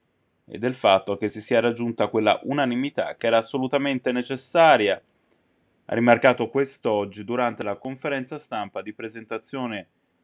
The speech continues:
dei risultati di, eh, tale indagine a Palazzo Madama. La Commissione Fotografa Unitalia, la cui china appare allarmante, un paese attraversato da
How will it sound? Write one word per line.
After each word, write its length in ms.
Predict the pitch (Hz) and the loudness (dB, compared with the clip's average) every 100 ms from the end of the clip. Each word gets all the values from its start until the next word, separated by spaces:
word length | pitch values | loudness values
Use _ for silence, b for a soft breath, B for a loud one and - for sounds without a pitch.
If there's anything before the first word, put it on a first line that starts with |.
| _ _ _ | _ _ _
dei 120 | - | -8
risultati 560 | 104 104 101 123 113 98 | -6 -6 -2 0 0 -2
di, 240 | 95 92 - _ _ _ - | -8 -10 -12 _ _ _ -8
eh, 300 | 101 95 - | -4 -4 -2
tale 340 | 131 127 113 110 | 4 6 6 2
indagine 840 | 131 143 117 98 92 104 104 101 | -2 -2 0 0 -4 -8 -8 -8
a 200 | - 117 | -4 -6
Palazzo 760 | - 120 113 104 101 - 113 104 | -2 -2 2 0 -2 -8 -10 -8
Madama. 800 | 98 110 101 104 104 104 104 104 | -6 -6 -2 0 0 -2 -2 -2
La 300 | 110 104 - | 0 0 -2
Commissione 760 | 143 151 151 131 - 135 123 | -8 -6 -8 -10 -8 -6 -6
Fotografa 600 | 117 113 117 110 107 - | -8 -8 -8 -6 -8 -10
Unitalia, 500 | 113 123 - 90 90 | -12 -10 -8 -10 -10
la 180 | 92 95 | -10 -12
cui 200 | - 135 | -10 -14
china 400 | _ - 92 95 - | _ -20 -14 -14 -10
appare 600 | 123 - 110 101 101 - | -12 -4 -2 -2 -4 -6
allarmante, 920 | 110 120 113 120 131 139 131 110 - | -6 -2 -2 -2 0 0 0 -2 -8
un 120 | 110 | -8
paese 300 | - 113 110 | -6 -6 -6
attraversato 800 | 107 107 104 104 - 113 - 101 _ _ _ _ _ _ _ _ _ | -8 -8 -8 -8 -4 -4 -6 -12 _ _ _ _ _ _ _ _ _
da 320 | - 110 - | 0 2 0